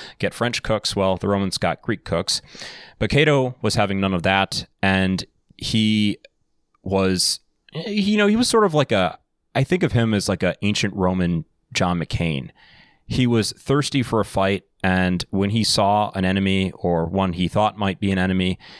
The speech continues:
he wanted to go after them. He's remembered for ending all of his speeches in the Senate in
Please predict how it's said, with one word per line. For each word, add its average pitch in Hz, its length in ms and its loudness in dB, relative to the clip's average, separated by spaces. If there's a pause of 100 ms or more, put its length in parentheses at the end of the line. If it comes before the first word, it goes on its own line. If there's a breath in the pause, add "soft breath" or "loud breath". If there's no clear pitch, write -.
(100)
he 101 180 -2
wanted 95 240 0
to 87 60 -4
go 85 140 0
after 85 280 -2
them. 71 220 -6 (340 loud breath)
He's 101 440 0
remembered 104 640 2
for 95 320 -2
ending 98 400 0 (680)
all 113 200 4
of 120 60 0
his 120 140 0
speeches 113 440 -2
in 95 140 0
the 90 60 0
Senate 101 440 0 (720 soft breath)
in 92 580 0